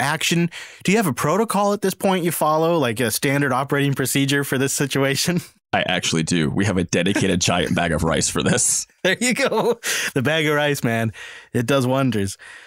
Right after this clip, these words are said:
Speaker 1: Well, I'm glad you're able to save it. And, um, you know, it, it, it's, uh, it's like being home again. Like I keep saying, it's like we're in two thousand seventeen all over again.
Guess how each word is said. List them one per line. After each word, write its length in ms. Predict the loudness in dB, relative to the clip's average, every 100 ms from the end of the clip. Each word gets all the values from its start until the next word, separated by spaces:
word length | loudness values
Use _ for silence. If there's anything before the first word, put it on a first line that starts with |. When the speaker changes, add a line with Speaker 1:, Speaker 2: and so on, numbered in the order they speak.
| -8 0
Speaker 1:
Well, 280 | 0 0 -4 -16 -4
I'm 140 | -2 2
glad 240 | 2 2
you're 80 | 0
able 140 | 0
to 80 | 0
save 260 | 0 0 0
it. 180 | -2 _ _ _ _ _ _ -2
And, 400 | 0 2 2 2
um, 380 | 0 0 -2 -4
you 100 | 0
know, 220 | 2 2 0 -6 _ -6
it, 140 | -2
it, 300 | 0 2 0
it's, 360 | 2 0 0 2
uh, 420 | 2 4 2 0 -4 -8 -2
it's 120 | 2
like 160 | 2 2
being 180 | 2
home 200 | 2 2
again. 280 | 2 0 0
Like 180 | 0 2
I 220 | 2 0
keep 260 | 0 0 2
saying, 200 | 2 2
it's 120 | 2
like 200 | 0 0
we're 220 | 0 2
in 100 | 2
two 140 | 0 0
thousand 320 | 2 2 0
seventeen 800 | 0 0 0 0 0 2 2 -2 -6 -20 -20 _ _
all 160 | 0 2
over 300 | 2 0 -2
again. 400 | -4 -6 -8